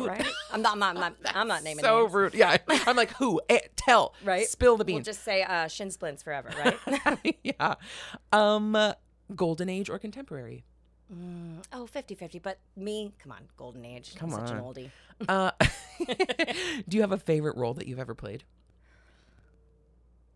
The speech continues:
Speaker 2: Well, I like a lot of my roles. I, I'll say that, um, if I could return to another
Speaker 1: Yes,
Speaker 2: role,
Speaker 1: that's a great way to put it.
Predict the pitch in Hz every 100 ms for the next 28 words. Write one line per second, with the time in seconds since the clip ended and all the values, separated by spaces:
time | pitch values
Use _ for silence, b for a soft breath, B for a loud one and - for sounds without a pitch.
0 | _ _ _ _ _ _ _ _ _ _
1 | _ 208 208 233 220 247 214 _ _ _
2 | _ _ _ _ _ - 233 247 226 285
3 | 254 202 214 240 202 180 - 226 220 -
4 | 214 220 226 - 240 247 233 208 - 196
5 | 180 175 165 - 190 175 165 170 170 -
6 | - - 160 151 175 220 - 240 240 247
7 | 262 262 269 269 277 127 117 120 110 104
8 | 82 71 - - 62